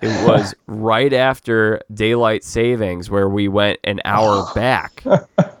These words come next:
Speaker 1: And now you're joining me, and we've, uh, gone into the future an hour.
Speaker 2: Oh, man. We, we should ta-, we should rant about this again. <laughs>
Speaker 1: <laughs>
Speaker 2: What do you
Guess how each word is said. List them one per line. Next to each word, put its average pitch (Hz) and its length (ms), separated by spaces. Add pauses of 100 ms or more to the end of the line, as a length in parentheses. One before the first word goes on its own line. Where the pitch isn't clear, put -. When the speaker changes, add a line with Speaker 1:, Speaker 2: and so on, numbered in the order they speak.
(200)
Speaker 1:
And 113 240
now 123 140
you're 135 180
joining 131 500
me, 98 240
and 98 100
we've, 101 380
uh, 95 220
gone 113 320
into 117 240
the 107 100
future 120 460
an 95 100
hour. 78 480 (180)
Speaker 2:
Oh, 135 240
man. 117 600
We, 139 200
we 143 180
should 151 200
ta-, - 160
we 147 140
should 151 200
rant 160 280
about 131 320
this 120 180
again. 131 380
<laughs> - 240
Speaker 1:
<laughs> 220 400
Speaker 2:
What 185 180
do 196 120
you 180 60